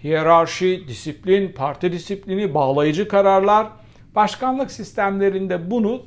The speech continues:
tutturamazsınız. Çok ciddi bir şekilde yapamazsınız. Patlak verir bir yerden. Bakın, birkaç ay önce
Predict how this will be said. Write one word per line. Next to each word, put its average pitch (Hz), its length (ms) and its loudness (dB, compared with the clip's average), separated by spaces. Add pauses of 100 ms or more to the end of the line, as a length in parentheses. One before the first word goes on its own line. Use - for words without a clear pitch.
tutturamazsınız. 185 920 -2
Çok 190 220 2
ciddi 180 320 -10
bir 180 60 -8
şekilde 185 400 -8
yapamazsınız. 185 880 -4 (520)
Patlak 302 440 2
verir 180 320 0
bir 139 60 -8
yerden. 131 460 -12
Bakın, 202 280 -4 (760)
birkaç 226 420 2
ay 220 120 2
önce 180 560 -2